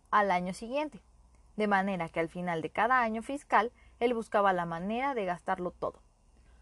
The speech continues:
lo que significaba que a menudo contrataba más gente para justificar el presupuesto del año siguiente.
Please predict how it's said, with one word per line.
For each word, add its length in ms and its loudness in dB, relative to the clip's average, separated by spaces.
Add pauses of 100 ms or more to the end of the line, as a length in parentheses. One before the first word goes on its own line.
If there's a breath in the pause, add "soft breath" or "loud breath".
(140 soft breath)
lo 200 4
que 120 0
significaba 680 2
que 140 -4
a 60 -2
menudo 440 -4
contrataba 560 -2
más 240 0
gente 320 -6
para 240 2
justificar 680 -4
el 120 -2
presupuesto 640 -6
del 160 -2
año 240 -6
siguiente. 480 -6